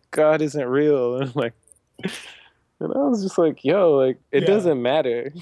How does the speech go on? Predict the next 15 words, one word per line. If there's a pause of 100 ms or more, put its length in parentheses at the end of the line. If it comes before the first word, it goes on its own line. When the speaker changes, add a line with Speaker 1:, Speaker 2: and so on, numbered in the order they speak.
(240)
Speaker 1:
<laughs>
Like,
even
if
God
was
Speaker 2:
Yeah.
Speaker 1:
real,
like,
why
you
tripping? (920)
Speaker 2:
Yeah,
it's
like,